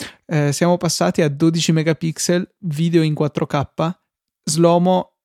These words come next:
eh, possibili anche a milleottanta P, adesso a centoventi fotogrammi al secondo, in aggiunta alle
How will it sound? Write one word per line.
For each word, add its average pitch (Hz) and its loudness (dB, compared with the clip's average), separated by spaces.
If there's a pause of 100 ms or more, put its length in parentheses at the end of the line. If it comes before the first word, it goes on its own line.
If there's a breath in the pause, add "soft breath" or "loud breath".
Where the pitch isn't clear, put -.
(120)
eh, 143 -2
possibili 160 -2
anche 147 0
a 147 0
milleottanta 160 2
P, 180 2
adesso 160 2
a 151 -4
centoventi 147 -2
fotogrammi 147 -2
al 135 -2
secondo, 139 0
in 143 2
aggiunta 139 0
alle 135 -4